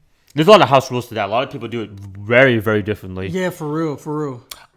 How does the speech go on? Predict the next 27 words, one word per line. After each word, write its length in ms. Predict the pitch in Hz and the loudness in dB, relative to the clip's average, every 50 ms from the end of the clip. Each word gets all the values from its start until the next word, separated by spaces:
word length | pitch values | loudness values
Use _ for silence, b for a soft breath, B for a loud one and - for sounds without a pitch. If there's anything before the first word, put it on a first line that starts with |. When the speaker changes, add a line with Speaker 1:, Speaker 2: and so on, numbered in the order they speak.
| _ _ _ _ _ _ _ _ _ _ _ _ _ _ _ _ _ _ _ _ _ _ - | _ _ _ _ _ _ _ _ _ _ _ _ _ _ _ _ _ _ _ _ _ _ -4
Speaker 1:
I 100 | 135 156 | 0 0
don't 120 | 175 196 | 2 2
know 100 | 190 175 | 2 2
how 80 | 165 165 | 0 0
people, 260 | - 170 156 143 143 | -2 -4 -4 -4 -4
other 140 | 139 147 151 | -6 -6 -8
people 260 | 151 151 143 - 151 | -8 -10 -12 -10 -10
do 160 | 135 151 151 156 | -10 -8 -8 -8
it, 120 | 127 117 | -8 -8
but 280 | 120 113 113 95 - - | -10 -10 -10 -10 -12 -12
I, 180 | - 127 104 143 | -10 -8 -6 -4
I 40 | 185 | -4
don't 100 | 214 220 | -2 -2
know. 100 | 202 160 | -2 0
Like, 160 | 139 131 - | -2 -2 -2
like, 160 | 139 123 120 - | -4 -6 -6 -6
are 80 | - 139 | -6 -6
you 60 | 156 | -6
supposed 200 | 151 - 190 - | -8 -10 -14 -12
to, 60 | - | -10
like, 100 | 156 127 | -10 -8
get 160 | 110 147 143 - | -6 -8 -8 -8
all 140 | 143 147 | -8 -10
the 100 | 135 135 | -10 -10
colors 500 | - - - - 135 160 196 202 185 - - | -14 -10 -6 -6 -4 -4 -2 -4 -6 -6 -10
and 100 | 127 131 | -12 -10
then 140 | 127 113 | -10 -10